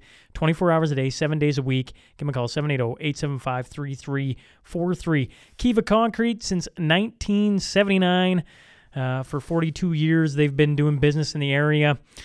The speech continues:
uh, and they offer all concrete services from residential, decorative, and commercial flat work.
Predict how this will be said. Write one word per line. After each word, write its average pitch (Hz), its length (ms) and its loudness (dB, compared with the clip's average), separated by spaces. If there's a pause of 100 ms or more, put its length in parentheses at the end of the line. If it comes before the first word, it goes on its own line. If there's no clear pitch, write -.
(160)
uh, 147 40 -2
and 139 400 -2
they 139 80 2
offer 151 540 0
all 156 180 0
concrete 151 520 -4
services 143 560 -6
from 131 180 -8
residential, 139 480 -2
decorative, 131 560 -4
and 135 160 -8
commercial 135 380 -6
flat 139 320 -4
work. 139 280 -4